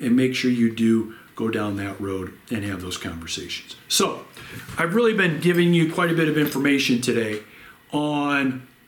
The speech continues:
on, you know, doing this podcast on where I think things are gonna go, what's going to happen. Um, now the question is, what are you going to do about it?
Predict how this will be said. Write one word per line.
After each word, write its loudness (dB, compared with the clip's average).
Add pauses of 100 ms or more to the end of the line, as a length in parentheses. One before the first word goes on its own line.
(920)
on, 2
you 4
know, 2
doing 4
this 2
podcast -2
on 2
where 4
I 2
think 0
things 2
are 2
gonna 2
go, -2 (500)
what's -2
going 2
to 0
happen. -2 (380)
Um, 0
now 2
the -2
question -2
is, 0
what 2
are 2
you 2
going 2
to -2
do -2
about -14
it? -20